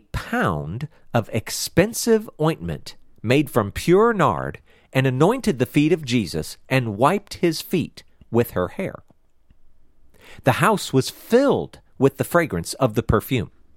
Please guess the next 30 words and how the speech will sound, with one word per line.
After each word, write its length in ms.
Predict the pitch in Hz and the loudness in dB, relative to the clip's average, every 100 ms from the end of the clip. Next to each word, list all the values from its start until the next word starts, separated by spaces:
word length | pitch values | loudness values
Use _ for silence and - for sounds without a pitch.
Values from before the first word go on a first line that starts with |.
| _ _ _ _ _ _ _ _ _ _ _ | _ _ _ _ _ _ _ _ _ _ _
But 160 | - 127 | 0 0
Judas 400 | 139 208 254 - - | 2 2 2 -4 -2
Iscariot, 680 | 147 - 156 90 69 - - - - - - | -2 0 0 0 -4 -12 -20 -20 -20 -20 -2
one 180 | 120 139 | 2 4
of 60 | |
his 160 | 120 - | 2 0
disciples, 680 | 110 131 107 - 57 - - - - - - - - - - - | 0 2 2 0 -12 -14 -20 -20 -20 -16 -12 -10 -10 -14 -16 -14
he 480 | - 185 127 90 113 - - | -4 0 0 -2 -6 -12 -8
who 160 | - 110 | -2 2
was 240 | 104 104 | 2 2
about 420 | 92 - 127 90 - | 0 0 0 -2 -8
to 100 | - | -10
betray 400 | - - - 170 | -10 -6 -2 -2
him, 360 | 110 - - 110 _ _ _ _ _ | -2 -10 -10 -14 _ _ _ _ _
said, 520 | - - 202 87 95 107 _ _ _ _ _ _ _ _ _ _ | -8 2 2 2 -2 -10 _ _ _ _ _ _ _ _ _ _
"Why 180 | - 427 320 | -2 0 4
was 220 | 156 - | 2 4
this 240 | 147 - - | 2 2 0
ointment 400 | 139 143 123 120 | 0 0 -2 -2
not 340 | 110 135 127 - | 0 0 0 -4
sold 580 | - 156 202 127 143 | 2 6 6 4 0
for 220 | - 127 110 | 0 0 0
three 360 | - 156 214 | 0 2 2
hundred 440 | 151 214 208 214 156 | 2 0 0 -2 2
denarii 720 | 208 214 233 247 151 92 - | 2 4 2 2 2 0 0
and 240 | 123 107 | -2 2
given 360 | 156 240 147 156 | 2 4 2 0
to 160 | - 196 | 0 2
the 100 | 214 | 2
poor?" 680 | - 254 311 127 76 58 | 2 4 4 2 0 -6